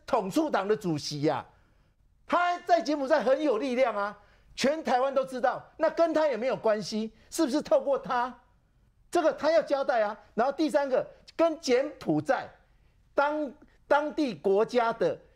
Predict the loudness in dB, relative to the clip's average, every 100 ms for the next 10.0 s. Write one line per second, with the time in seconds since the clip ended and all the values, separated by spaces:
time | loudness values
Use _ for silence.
0 | _ -2 0 0 0 0 -2 -4 0 0
1 | -2 -8 -6 -6 0 -2 0 0 0 -4
2 | -8 -16 _ 0 0 -2 -2 -8 _ _
3 | -2 -2 -2 -2 0 0 0 0 0 0
4 | -6 -12 _ _ _ _ _ _ _ _
5 | _ _ _ _ _ -2 -2 -2 0 0
6 | -2 -6 -4 -2 0 0 -2 0 -2 -2
7 | -6 -10 _ _ _ _ _ _ _ _
8 | _ -2 -2 -2 -4 -2 0 0 0 -6
9 | -14 -4 -2 -2 -4 -6 -8 -8 -8 -10